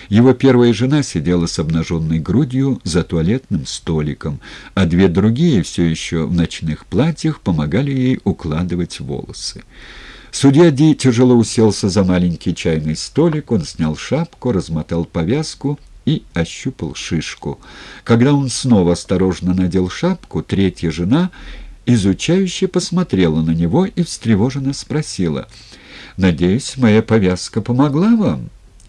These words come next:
«Самым серьезным образом», — с чувством сказал судья. «Я так и знала», — радостно произнесла она. Передавая супругу чашку чая,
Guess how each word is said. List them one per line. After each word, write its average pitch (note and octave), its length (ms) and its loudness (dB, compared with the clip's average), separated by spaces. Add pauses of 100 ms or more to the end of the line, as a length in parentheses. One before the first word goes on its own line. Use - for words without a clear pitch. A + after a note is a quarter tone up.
«Самым F3 640 -2
серьезным F#2 760 2
образом», — D3+ 580 2 (460)
с - 80 -10
чувством - 680 -4
сказал F#2 440 -4
судья. E2 640 -4
«Я G3+ 160 0
так G3 240 -2
и C#3+ 60 2
знала», — E2+ 540 -2 (300)
радостно D3+ 640 0
произнесла F2+ 720 0
она. D2+ 280 -4 (440)
Передавая C#3+ 480 4
супругу B2 500 0
чашку A2 500 -2
чая, D#3 460 -2